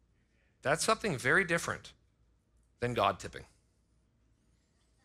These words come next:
God wants you to give ten percent of your income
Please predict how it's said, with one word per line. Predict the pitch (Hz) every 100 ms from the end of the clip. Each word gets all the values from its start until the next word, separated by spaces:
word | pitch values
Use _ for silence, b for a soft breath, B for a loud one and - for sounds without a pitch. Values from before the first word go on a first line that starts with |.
| _ 143
God | 156 170 214
wants | 226 208 -
you | 170
to | 160 151
give | 143 127 120 -
ten | - 151 190
percent | 196 185 170 151 143 - -
of | 135
your | 139 139
income | 135 131 127 98 98